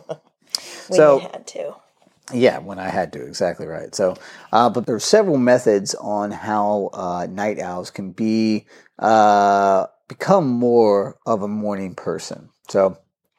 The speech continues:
Speaker 2: one of the methods, uh, that we've researched and probably tried ourselves is, or maybe you've tried, is,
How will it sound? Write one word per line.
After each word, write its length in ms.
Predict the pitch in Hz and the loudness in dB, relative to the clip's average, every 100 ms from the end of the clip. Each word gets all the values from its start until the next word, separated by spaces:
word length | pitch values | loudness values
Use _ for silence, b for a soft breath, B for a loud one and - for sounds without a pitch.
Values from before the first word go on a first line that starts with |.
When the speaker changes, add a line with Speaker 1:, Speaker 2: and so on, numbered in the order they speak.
| _ _ | _ _
Speaker 2:
one 240 | - 117 156 | -4 2 4
of 60 | |
the 60 | 151 | 4
methods, 600 | 110 107 - 104 107 - B B B - | 4 2 2 0 -2 -10 B B B 0
uh, 180 | 101 | 2
that 160 | 95 95 | 4 2
we've 280 | 101 98 - | 2 -2 -6
researched 640 | - 110 101 - 98 104 - | -2 -2 0 0 0 -2 -6
and 320 | 92 90 87 | -6 -8 -6
probably 320 | - 95 95 92 | 0 2 2 0
tried 380 | - 104 92 95 | 0 2 2 2
ourselves 880 | 90 87 90 - 113 104 87 - - | 0 -2 -4 2 4 4 0 -6 -8
is, 600 | 110 98 90 90 95 - - b b b | -4 -2 -2 -4 -6 -8 -14 b b b
or 300 | 87 90 87 | -2 -2 -4
maybe 280 | - 85 85 | -8 -12 -12
you've 320 | 92 104 98 | -12 -12 -14
tried, 300 | - 90 90 B B B | -10 -8 -8 B B B
is, 540 | 113 120 123 120 - | 4 8 6 4 0